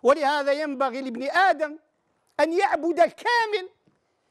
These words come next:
ولا ينتظر من الناقص الكمال. ما كان زوجة ناقصة، آه، كاملة، ما كان زوج كامل، ما كان شريك تاع تجارة كامل، ما كان صاحب كامل،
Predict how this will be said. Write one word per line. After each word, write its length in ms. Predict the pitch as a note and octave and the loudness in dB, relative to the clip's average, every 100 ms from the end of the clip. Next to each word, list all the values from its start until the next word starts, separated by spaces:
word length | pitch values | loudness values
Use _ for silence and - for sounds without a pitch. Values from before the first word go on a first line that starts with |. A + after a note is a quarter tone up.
| _ | _
ولا 340 | G#3+ D4+ D#4+ | 2 4 2
ينتظر 560 | E4 E4+ E4 D#4+ D4+ D#4 | 2 -2 0 0 2 -2
من 200 | D#4 D4+ | -2 -2
الناقص 540 | D4 D#4 F#4 F4+ - | 0 2 2 -2 -8
الكمال. 460 | E4+ - E4+ F#4 E4 _ _ _ _ _ _ _ | -6 2 2 2 -4 _ _ _ _ _ _ _
ما 60 | B3+ | 2
كان 180 | F4+ C#4 | 4 4
زوجة 340 | F4 C#4+ D4+ | 0 0 0
ناقصة، 380 | C#4 B3+ - - - | 0 -6 -8 -20 -2
آه، 100 | C4 | -2
كاملة، 440 | - C#4+ C4+ A3+ B3 _ _ | 2 0 0 -4 -10 _ _
ما 100 | - | -2
كان 180 | B3+ G4 | 0 0
زوج 280 | A#3+ F#4+ F4 | 0 -2 -2
كامل، 360 | - D4 A#3+ A3+ _ _ - | 0 -2 -2 -16 _ _ -4
ما 80 | - | -4
كان 180 | G4 | -4
شريك 280 | - - G4+ | -2 0 0
تاع 140 | - F4+ | 0 -2
تجارة 440 | E4 B3+ D#4+ D#4+ | -2 0 2 0
كامل، 380 | - D4 C4 C4 _ _ | -2 -4 -4 -14 _ _
ما 80 | C4 | -4
كان 180 | B3+ F#4 | 0 -2
صاحب 360 | - G4 - B3 | 0 -2 -2 0
كامل، 440 | E4+ E4 C4 B3+ | 2 2 -2 -12